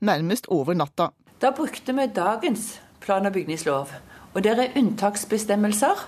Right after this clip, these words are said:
Speaker 2: Vi kan dispensere når det er snakk om midlertidighet i endring av et bygg. Eh, og det gjorde vi,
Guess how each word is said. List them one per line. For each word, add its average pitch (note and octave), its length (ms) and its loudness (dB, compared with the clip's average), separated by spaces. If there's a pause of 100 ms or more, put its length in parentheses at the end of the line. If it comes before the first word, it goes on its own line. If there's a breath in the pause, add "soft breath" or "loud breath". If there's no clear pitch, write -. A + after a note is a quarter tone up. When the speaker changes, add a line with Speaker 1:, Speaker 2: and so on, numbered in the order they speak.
(140)
Speaker 2:
Vi G3 120 0
kan A3 200 2
dispensere A3+ 880 2 (320 loud breath)
når G3 320 0
det G3+ 180 2
er G#3 200 2
snakk G3+ 420 -4
om G3+ 160 0 (100)
midlertidighet G3+ 1200 0 (220)
i G3 240 2
endring E3+ 420 0
av D#3+ 140 0
et E3 140 -6
bygg. D3 260 -2 (360 loud breath)
Eh, G#3+ 120 4
og A3 160 2
det A#3+ 160 4
gjorde G#3 300 4
vi, G#4 60 2